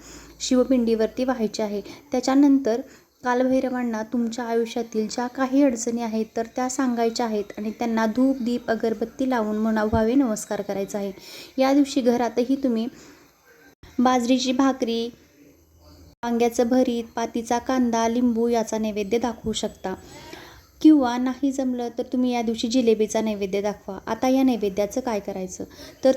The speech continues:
त्या दिवशी संध्याकाळी किंवा दुसऱ्या दिवशी सकाळी आपल्या शेजारपाजारी जर तुम्हाला काळं कुत्रं भेटलं तर त्या कुत्र्याला हा नैवेद्य अर्पण,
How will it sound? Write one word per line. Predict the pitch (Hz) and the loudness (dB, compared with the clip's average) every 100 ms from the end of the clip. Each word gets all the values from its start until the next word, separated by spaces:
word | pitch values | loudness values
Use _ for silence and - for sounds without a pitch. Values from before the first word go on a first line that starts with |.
| - | 4
त्या | 277 | 2
दिवशी | 285 277 277 | 4 2 2
संध्याकाळी | 277 294 247 240 247 254 202 196 - - | 0 2 2 0 -2 -2 -2 -4 -10 -4
किंवा | 269 262 226 240 302 - - | -2 0 0 -2 -6 -12 -6
दुसऱ्या | 240 254 233 226 | -4 -2 -2 -2
दिवशी | 226 277 | -2 -2
सकाळी | 269 277 - 220 196 196 - - - | 0 -2 0 -2 -2 -4 -14 -12 -8
आपल्या | 247 247 247 269 - | -4 -2 -2 -2 -4
शेजारपाजारी | - 262 240 247 254 233 226 220 214 | 2 2 4 -2 -4 -4 0 0 2
जर | 247 | 0
तुम्हाला | 262 254 254 254 | 0 0 0 -2
काळं | 262 254 240 | 0 0 0
कुत्रं | 240 262 - 226 | 0 -6 -2 0
भेटलं | 233 254 247 202 196 | 2 2 2 -4 -2
तर | 226 | -6
त्या | - 240 | -4 -4
कुत्र्याला | 262 269 226 208 220 | -4 -4 -4 -4 -4
हा | 226 226 | -2 0
नैवेद्य | 220 196 196 190 240 | 0 -2 -4 2 4
अर्पण, | 247 - - | 4 0 -12